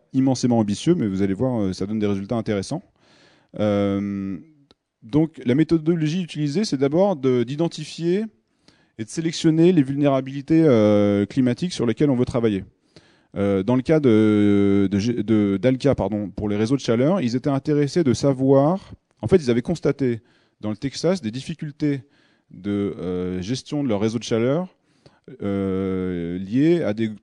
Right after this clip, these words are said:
trop grandes variations de température. Euh, ils voulaient savoir si ça allait se reproduire, euh, si ça allait se produire en Europe et en Chine,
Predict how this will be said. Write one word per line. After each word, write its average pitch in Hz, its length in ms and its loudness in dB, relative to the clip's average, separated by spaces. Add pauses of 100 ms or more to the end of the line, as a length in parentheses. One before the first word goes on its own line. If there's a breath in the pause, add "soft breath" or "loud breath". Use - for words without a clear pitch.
(140)
trop - 180 4
grandes 147 220 -2
variations 117 340 2
de 120 60 -10
température. 101 580 -4 (880 soft breath)
Euh, 90 460 -6
ils 95 100 -6
voulaient 131 200 0
savoir 135 560 0
si 160 400 -8
ça 131 180 -2
allait 117 160 -2
se - 100 -8
reproduire, 151 720 -4 (360)
euh, 104 160 -4
si 180 160 -6
ça 160 100 -4
allait 123 100 0
se 110 100 -6
produire 135 540 2
en 104 120 -2
Europe 127 420 0
et 110 100 -6
en 107 120 -6
Chine, 190 420 -6